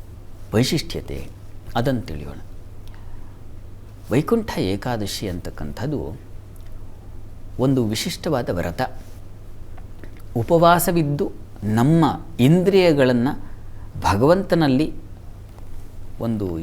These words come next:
ಭಗವಂತನ ಸಾನ್ನಿಧ್ಯದಲ್ಲಿ, ಭಗವಂತನ ಹೃದಯದಲ್ಲಿ ನಮ್ಮ ಇಂದ್ರಿಯಗಳನ್ನು ಸ್ಥಾಪನೆ ಮಾಡ್ತಕ್ಕಂಥ ದಿವಸ ಆಗಿದೆ. ನಾವು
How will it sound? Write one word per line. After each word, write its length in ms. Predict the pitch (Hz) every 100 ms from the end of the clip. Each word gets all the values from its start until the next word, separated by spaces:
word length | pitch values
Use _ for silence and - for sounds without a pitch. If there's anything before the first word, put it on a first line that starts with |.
| 82 - - -
ಭಗವಂತನ 600 | 90 127 156 - 139 127 101 - - - - - - - -
ಸಾನ್ನಿಧ್ಯದಲ್ಲಿ, 960 | - 113 175 170 131 113 92 78 76
ಭಗವಂತನ 580 | 80 - 117 135 - 135
ಹೃದಯದಲ್ಲಿ 680 | 98 117 139 160 160 170 185
ನಮ್ಮ 220 | 135 113
ಇಂದ್ರಿಯಗಳನ್ನು 680 | 107 120 131 120 104 101 90
ಸ್ಥಾಪನೆ 500 | - 190 202 160 156
ಮಾಡ್ತಕ್ಕಂಥ 680 | 117 95 85 - 87 - 71
ದಿವಸ 380 | 78 71 -
ಆಗಿದೆ. 320 | 67 57 62 - - - - - - - - - - -
ನಾವು 340 | 107 113 98